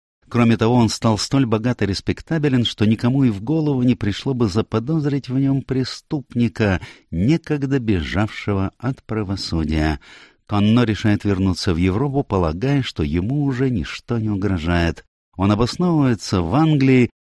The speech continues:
но лето решает провести во Франции. И тут не везение, а может быть карающая десница слепой судьбы, порою настигающая грешника и воздающая ему за содеянное зло,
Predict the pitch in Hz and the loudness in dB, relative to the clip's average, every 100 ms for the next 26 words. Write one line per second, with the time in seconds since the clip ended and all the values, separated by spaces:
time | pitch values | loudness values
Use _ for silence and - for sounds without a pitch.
0 | _ 92 107 110 127 160 147 135 - 131 | _ 0 4 6 4 2 0 -2 0 0
1 | 127 - 76 73 73 - - 147 147 - | 0 -2 -4 -2 -4 -8 -6 -2 -2 -6
2 | - 104 107 - 82 82 78 - 85 82 | -8 -8 -8 -4 -2 -2 -2 -2 0 0
3 | - _ _ - 110 170 165 156 156 151 | -2 _ _ -2 0 0 0 0 0 0
4 | 147 151 104 76 67 - - 92 95 135 | 0 0 0 0 -4 -10 -6 -2 0 2
5 | 147 143 127 131 123 - 80 76 90 92 | 2 0 0 -2 -2 -2 -2 0 2 2
6 | 90 - 87 80 76 - - 139 160 - | 0 -2 -2 0 -2 -4 -2 0 0 -2
7 | - 127 - - 76 - - 165 160 - | -4 -2 -2 -4 -4 -4 -6 -4 -4 -4
8 | - 131 110 85 92 92 80 - - _ | -4 -4 -4 0 2 2 0 -10 -20 _
9 | - 87 92 92 87 - 87 87 90 85 | -4 0 2 2 2 -2 -4 0 0 0
10 | - 85 76 90 151 143 143 135 135 - | 0 0 0 0 0 0 -2 0 0 0
11 | 98 101 80 73 90 143 156 - 143 135 | 0 2 0 0 0 0 -2 -2 -2 0
12 | 131 110 120 - 113 107 107 104 98 95 | 0 0 -2 -2 -2 0 0 0 0 0
13 | 85 85 87 90 | 0 0 2 2